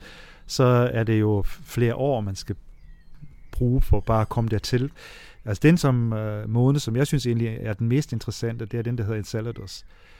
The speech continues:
som er en Saturn-måne, og der har man så igennem, øh, øh, Cassini-missionen, som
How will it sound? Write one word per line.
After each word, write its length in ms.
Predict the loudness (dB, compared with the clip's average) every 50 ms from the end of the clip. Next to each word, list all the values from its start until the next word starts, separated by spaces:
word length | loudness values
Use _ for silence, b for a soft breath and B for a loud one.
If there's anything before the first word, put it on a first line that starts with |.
| b b b
som 200 | b -4 -2 0
er 140 | 2 2
en 80 | 2 0
Saturn-måne, 800 | 0 0 0 -2 0 0 -2 0 0 0 -2 -2 -2 -2 -2 -4
og 140 | -6 -4 -2
der 80 | 0
har 80 | 2 2
man 180 | 4 4 2 2
så 180 | 2 0 0
igennem, 500 | 0 0 -2 -4 -4 -4 -2 -2 -2 -2
øh, 260 | -2 -2 -2 -4 -4 -6 b b b b b b b b b b b b b -14 -12
øh, 180 | -10 -10 -10
Cassini-missionen, 1120 | -6 -4 -4 0 2 4 4 6 6 4 4 2 0 -2 0 0 0 0 -2 -2 -4 -4 -8 -12 -18 -20 -20 -20 -20 -10 -6
som 300 | -4 -4 -2 -4 -4